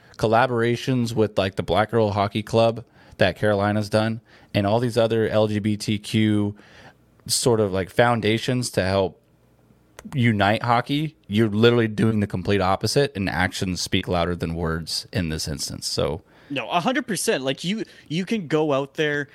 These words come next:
Speaker 2: and throw a bunch of P R and throw a bunch of money at things, but when you get down to your actual business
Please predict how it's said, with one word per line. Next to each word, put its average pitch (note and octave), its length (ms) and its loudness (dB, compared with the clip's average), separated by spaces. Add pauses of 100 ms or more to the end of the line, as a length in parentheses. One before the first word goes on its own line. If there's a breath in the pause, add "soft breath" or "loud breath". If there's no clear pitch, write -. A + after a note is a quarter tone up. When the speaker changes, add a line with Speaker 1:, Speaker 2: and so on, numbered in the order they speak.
(120)
Speaker 2:
and B2 200 -6
throw D3+ 420 -4
a D#3+ 60 -4
bunch D3 240 -4
of A#2+ 100 -14
P C3 240 -2
R A#2 320 -2 (160 loud breath)
and A#2+ 160 -4
throw C#3 240 -2
a D3 60 -2
bunch D#3 200 -4
of D3+ 80 -4
money B2 400 -2
at G#2 220 -6
things, G2+ 380 -8 (160 loud breath)
but C3+ 80 2
when C#3+ 180 0
you F3+ 80 -6
get E3 240 -2
down D3 240 -2
to C3 220 -6
your B2 280 -4
actual C#3 540 -2
business A#2 800 -4